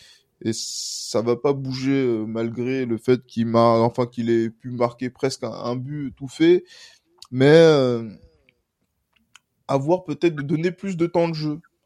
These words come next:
à, aux, aux joueurs pour pouvoir, on va dire, faire tourner l'effectif et faire en sorte que certains puissent, euh, psychologiquement,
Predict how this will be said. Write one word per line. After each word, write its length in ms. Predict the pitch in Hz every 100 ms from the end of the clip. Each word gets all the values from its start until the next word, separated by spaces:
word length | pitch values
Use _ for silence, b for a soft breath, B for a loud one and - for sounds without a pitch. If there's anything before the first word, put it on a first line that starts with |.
| _
à, 580 | 113 117 117 117 117 113 113 b b _
aux, 380 | 113 120 120 -
aux 160 | 131 127
joueurs 480 | 123 143 165 196 - b _
pour 160 | - 143
pouvoir, 360 | 143 143 160
on 100 | 170
va 140 | 139 139
dire, 260 | 135 170
faire 340 | 170 165 170 170 _ -
tourner 320 | 175 175 185
l'effectif 760 | 170 170 160 160 - 185 196
et 60 | 151
faire 200 | 147 170
en 80 | 160
sorte 360 | - 180 -
que 140 | 147 147
certains 420 | - 151 147 180
puissent, 360 | 175 170 175 139
euh, 140 | 131 B B B B _ _ _
psychologiquement, 1300 | - 208 190 190 180 175 160 175 170 175 185 196 214